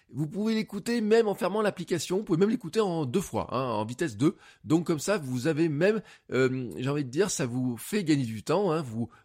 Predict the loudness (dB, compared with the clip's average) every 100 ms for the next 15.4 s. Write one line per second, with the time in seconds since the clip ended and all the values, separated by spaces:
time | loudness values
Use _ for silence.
0 | -14 -4 -2 0 -2 -4 0 0 0 -4
1 | -8 -4 -2 -2 -4 -8 -8 -6 -8 -6
2 | -4 -4 -4 -2 -2 -2 -4 -4 -6 -8
3 | -18 -20 -14 -4 2 4 4 4 2 -2
4 | -6 -4 -4 -2 -2 -2 -4 -4 -2 -2
5 | -4 -6 -8 -4 -2 0 0 -2 -2 -4
6 | -4 -4 -6 -8 -4 0 2 2 0 -2
7 | -2 0 0 -2 -16 _ -2 0 2 0
8 | 0 0 0 -2 -4 -6 -2 -2 -2 -4
9 | -4 -4 -6 -6 -4 -4 -6 -8 -8 -8
10 | -12 -16 -6 -2 2 4 4 0 -6 0
11 | 0 0 -4 -6 -6 -2 -2 -2 -4 -4
12 | -8 -12 -8 -6 -4 -6 -6 -6 -6 -4
13 | -2 0 0 0 -4 -6 -8 -8 -10 -12
14 | -4 -4 -2 -8 -6 -4 -2 -2 -4 -6
15 | -12 -14 -10 -12